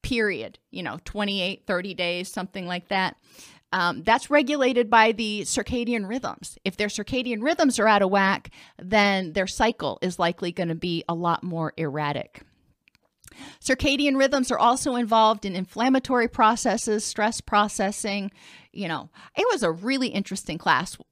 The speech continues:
I thought, when I put it together. So if you're interested in circadian rhythms, you can watch that video later. Investigators have found both hypo and hyperactivation of specific brain regions in individuals with P T S D during sleep.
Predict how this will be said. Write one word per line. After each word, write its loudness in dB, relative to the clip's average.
I 2
thought, -2
when -4
I 0
put 0
it -8
together. -8
So 0
if -2
you're -4
interested 2
in -2
circadian -2
rhythms, -2
you -8
can -6
watch -2
that 0
video 0
later. -6
Investigators 2
have 0
found 4
both 0
hypo 2
and -2
hyperactivation 2
of -6
specific -6
brain 2
regions -4
in -6
individuals -2
with -6
P -8
T -6
S -4
D -6
during -2
sleep. -10